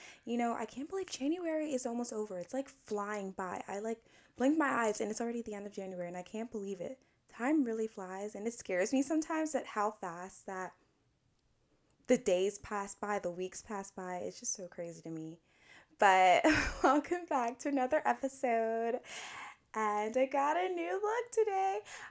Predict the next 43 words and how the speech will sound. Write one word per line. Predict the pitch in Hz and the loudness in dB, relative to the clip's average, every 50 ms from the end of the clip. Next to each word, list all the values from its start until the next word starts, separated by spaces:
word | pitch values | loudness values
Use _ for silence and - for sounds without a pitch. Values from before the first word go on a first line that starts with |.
| - _ - | -16 _ 4
I | 285 294 294 302 294 269 240 | 6 6 6 6 4 0 -2
realized | 240 226 233 254 285 320 - _ - 403 403 403 - - | -4 -4 -4 -4 -8 -12 -14 _ -2 -2 -2 -2 -4 -6
that | 339 311 302 - - | -6 -6 -6 -6 -6
when | 262 262 269 | -4 -2 0
I | 277 294 | 0 0
look | 311 320 320 - - | 0 -4 -6 -4 -4
back | 247 214 226 247 - | -4 -4 -4 -4 -6
on | 311 339 | -6 -4
my | 349 330 285 | 0 2 2
episodes, | 240 208 214 254 254 - 294 285 269 | 2 2 0 -2 -6 -4 -2 -2 0
I | 262 233 | 0 0
realize | 220 226 262 302 - | 2 2 0 2 0
I | 392 | -2
keep | - - 415 415 | 0 0 0 0
<laughs> | - | 0
changing | - - 240 254 247 277 277 302 311 277 - 427 403 349 - | 0 4 6 8 8 8 8 8 6 6 8 6 6 8 6
my | 381 339 339 359 339 - | 2 2 2 0 -2 -2
hair | 294 269 269 339 330 - - 554 - _ - - - 679 - - - - | 0 2 2 2 0 -2 -6 -6 -6 _ -10 -6 -4 -4 -4 -4 0 4
every | 285 269 277 285 302 330 320 | 4 4 6 4 2 0 0
couple | - 302 277 - 302 302 | -2 -4 -2 0 0 0
of | 254 - | 0 0
episodes. | 220 214 - 226 247 240 - 285 285 302 302 - - - - - - - - - _ _ - - | -2 -2 -2 -2 -2 0 -2 -2 -2 -2 -6 -8 -12 -16 -16 -16 -16 -18 -20 -20 _ _ -12 -6
And | 226 233 226 220 214 220 220 220 220 - - | -4 -2 -2 -2 -2 -4 -4 -6 -8 -4 -2
yeah, | - - - - | 0 0 0 -2
I, | - 262 - 262 | -6 -8 -6 -6
I | 208 | -4
guess, | 208 214 214 214 - | -2 -2 -4 -2 -4
I | - 214 214 | -4 -4 -4
don't | 208 190 | -4 -6
know. | 180 156 - | -6 -6 -6
I, | - 202 202 196 - - 196 | -4 -2 -2 -4 -4 -6 -8
I, | 196 185 - _ _ _ _ _ - - | -8 -8 -10 _ _ _ _ _ -12 -12
um, | 208 202 - _ _ _ _ _ _ _ - - - - - - - - - | -12 -12 -16 _ _ _ _ _ _ _ -20 -18 -16 -16 -16 -14 0 8 10
I | 277 277 | 12 12
like | 269 240 220 214 | 12 10 8 6
doing | - 202 190 185 | 4 2 2 2
my | 190 190 | 0 -4
hair. | 190 196 185 180 185 | -2 0 2 2 2
I | 196 | 2
like | 208 214 214 214 - - _ _ - | 2 0 -2 -2 -6 -18 _ _ -14
trying | - - 233 208 190 185 190 | -10 -4 -2 0 0 0 -2
different | 185 190 - - - 208 - | -4 -6 -8 -6 -12 -10 -6
looks. | 196 202 - - - | -6 -6 -6 -8 -12